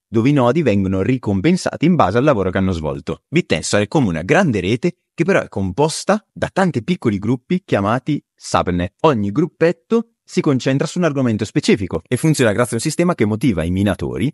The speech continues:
a operare nel rispetto delle regole, premiandoli ovviamente se fanno bene.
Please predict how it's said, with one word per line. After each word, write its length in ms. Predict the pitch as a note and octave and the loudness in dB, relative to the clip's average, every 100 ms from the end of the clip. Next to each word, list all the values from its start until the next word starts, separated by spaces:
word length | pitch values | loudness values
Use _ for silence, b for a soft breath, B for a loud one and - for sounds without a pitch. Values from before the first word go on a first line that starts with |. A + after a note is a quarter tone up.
| - | -2
a 80 | |
operare 400 | A2 D3 D3+ E3+ | 0 2 2 2
nel 160 | F#3+ D#3+ | 2 2
rispetto 400 | F#3 - - - | 0 -4 -6 0
delle 200 | G#2 G2 | 2 2
regole, 400 | D2+ B1+ D2+ - | 0 -2 -4 -6
premiandoli 640 | - G#2 G#2+ A#2 D3+ F3 | -4 -2 2 2 2 2
ovviamente 640 | G#3 F#2 F#2+ F3+ - D#2+ - | 0 -4 0 0 0 -4 -2
se 140 | - | -2
fanno 320 | - F2 E2+ D#2 | 0 0 0 -2
bene. 340 | D2+ D2+ D#2 | -4 -8 -8